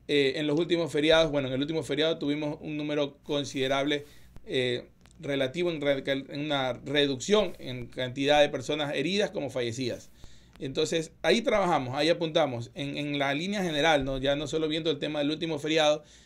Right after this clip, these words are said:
también hemos tenido una disminución de los siniestros, eh, y importante aquí, ¿no? Lo que les decía, aportar a los objetivos de desarrollo sostenible, al Plan Mundial de Seguridad Vial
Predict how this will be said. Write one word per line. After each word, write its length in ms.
también 300
hemos 120
tenido 300
una 80
disminución 580
de 80
los 140
siniestros, 640
eh, 380
y 200
importante 560
aquí, 220
¿no? 220
Lo 100
que 100
les 120
decía, 340
aportar 640
a 100
los 160
objetivos 500
de 180
desarrollo 380
sostenible, 520
al 120
Plan 200
Mundial 340
de 80
Seguridad 340
Vial 340